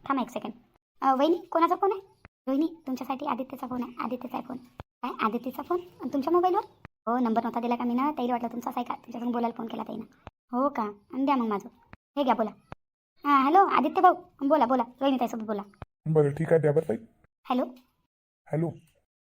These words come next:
Speaker 1: बरं रोहिणीताई, बोला तुम्ही, मी जातो हां. अ, तुम्ही काय चाललं वहिनी? बसा नाही इथं माझ्याजवळ. नाही, नाही, बोला, बोला तुम्ही, मी जातो. <laughs> यायचे तर फोन बी चालू झाले बाप्पा. चांगला आहे, चांगला आहे.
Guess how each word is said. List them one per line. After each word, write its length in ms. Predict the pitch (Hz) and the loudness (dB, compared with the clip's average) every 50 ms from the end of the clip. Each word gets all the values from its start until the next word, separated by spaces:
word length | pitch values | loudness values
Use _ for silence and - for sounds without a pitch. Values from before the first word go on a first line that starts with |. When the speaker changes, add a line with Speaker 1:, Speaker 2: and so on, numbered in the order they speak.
| _ _ | _ _
Speaker 1:
बरं 180 | 262 320 349 339 | 0 2 4 4
रोहिणीताई, 340 | 311 285 254 240 240 240 262 - _ - | 4 4 4 2 2 -2 -2 -4 _ -4
बोला 180 | 269 269 262 | 0 0 0
तुम्ही, 200 | 247 240 220 202 196 196 - - | 0 0 -2 -4 -6 -6 -6 -6
मी 100 | 247 240 | -2 0
जातो 200 | 240 240 233 226 | 0 0 2 0
हां. 80 | 349 415 - - _ - - _ _ _ | 0 0 -2 -8 _ -20 -20 _ _ _
अ, 80 | - 269 | -4 0
तुम्ही 200 | 262 330 349 349 | 2 2 4 4
काय 120 | 392 392 | 4 4
चाललं 220 | 370 392 392 381 | 4 4 4 4
वहिनी? 200 | 381 381 359 370 381 - - _ - | 6 6 4 2 2 0 -6 _ -4
बसा 140 | 330 - 392 | 0 2 2
नाही 60 | 381 | 2
इथं 140 | 381 381 349 | 4 4 4
माझ्याजवळ. 300 | 349 349 370 370 - _ _ _ | 4 4 2 -4 -6 _ _ _
नाही, 280 | - - _ _ - 262 | -20 -20 _ _ -2 -2
नाही, 120 | 247 - | -2 0
बोला, 160 | 262 262 269 240 | 0 0 0 2
बोला 180 | 226 226 220 | 2 0 0
तुम्ही, 240 | 214 - 226 269 359 - | 0 -2 -2 -2 -2 -2
मी 80 | 277 | -2
जातो. 200 | 226 226 - - 247 - _ - - _ _ _ | -2 -2 -4 -4 -10 -16 _ -20 -20 _ _ _
<laughs> 400 | - 349 392 359 381 370 381 - - - _ _ - | -2 0 2 4 4 2 2 -2 -8 -18 _ _ 0
यायचे 200 | 302 302 302 302 | 0 2 2 0
तर 60 | 294 | 0
फोन 180 | - 320 311 320 | 0 0 0 0
बी 80 | - | 2
चालू 180 | 320 349 349 311 | 2 0 2 2
झाले 140 | 320 302 311 | 2 4 4
बाप्पा. 240 | 302 311 - 330 339 - _ _ _ - - - _ _ | 2 0 0 -4 -6 -6 _ _ _ -20 -20 -20 _ _
चांगला 200 | - 277 233 220 | 0 0 2 2
आहे, 100 | 214 208 | 0 -2
चांगला 200 | - 208 196 185 | -2 -4 -6 -6
आहे. 100 | 196 - | -8 -10